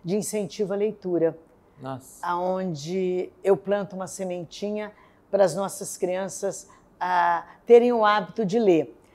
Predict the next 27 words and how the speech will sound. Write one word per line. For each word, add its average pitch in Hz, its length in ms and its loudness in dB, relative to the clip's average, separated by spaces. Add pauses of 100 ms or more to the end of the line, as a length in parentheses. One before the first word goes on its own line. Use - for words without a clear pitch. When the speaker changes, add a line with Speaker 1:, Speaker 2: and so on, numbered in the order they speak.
(140)
Speaker 1:
Mas 233 220 2
eu 277 100 10
digo, 175 260 2
Speaker 2:
Você 202 60 8
Speaker 1:
eu 226 60 10
Speaker 2:
vê, 151 120 6
a - 20 8
Speaker 1:
planto 269 160 10
Speaker 2:
gente 202 200 6
tava 185 220 10
falando 185 300 4
de 208 100 -4
escola, 196 560 8
Speaker 1:
de 208 120 4
escola. 170 600 4
Speaker 2:
e 202 60 -2
lá 180 180 8
vem 170 240 0
você 214 320 4
com 220 140 -4
Lê 214 180 2
Pra 240 180 0
Mim, 196 200 -4
importantíssimo. 208 1000 4
Speaker 1:
E, 220 120 6
e 247 40 12
aí 262 560 8